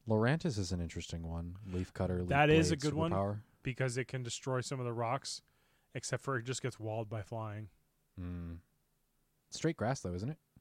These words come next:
Speaker 2: No. Or no, yeah, you're right. I keep thinking for some reason it's bug.
Speaker 1: That's, that's why it, it, it
Speaker 2: <laughs>
Speaker 1: imitates a bug, similar to how bugs will imitate blades of grass and leaves and stuff.
Speaker 2: Yeah.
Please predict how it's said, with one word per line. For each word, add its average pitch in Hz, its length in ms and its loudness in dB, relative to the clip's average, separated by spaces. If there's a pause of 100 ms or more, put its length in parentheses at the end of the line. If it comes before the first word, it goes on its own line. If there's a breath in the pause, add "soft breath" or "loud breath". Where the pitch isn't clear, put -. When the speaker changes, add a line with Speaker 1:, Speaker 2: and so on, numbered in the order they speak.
(120)
Speaker 2:
No. 123 240 -2 (1400)
Or 143 160 -4
no, 170 160 0
yeah, 139 200 2
you're 127 180 -2
right. 110 180 -6 (1000 loud breath)
I 131 60 -4
keep 208 260 -2
thinking 165 340 0
for 139 100 -2
some 143 180 -2
reason 131 260 0
it's 117 120 -6
bug. 120 200 0
Speaker 1:
That's, 123 340 4
that's 127 320 6
why 107 460 8
it, 95 400 0
it, 107 140 2 (180)
it 214 160 -2
Speaker 2:
<laughs> - 0 -
Speaker 1:
imitates 110 480 2
a 98 40 0
bug, 87 300 0
similar 117 340 4
to 107 140 2
how 101 140 6
bugs 98 380 4
will 98 140 -2
imitate 92 420 -4 (1200)
blades 98 280 4
of 87 120 -4
grass 87 420 -2
and 85 200 -6
leaves 87 280 -4
and 90 120 -8
stuff. 85 280 -8
Speaker 2:
Yeah. 104 200 -12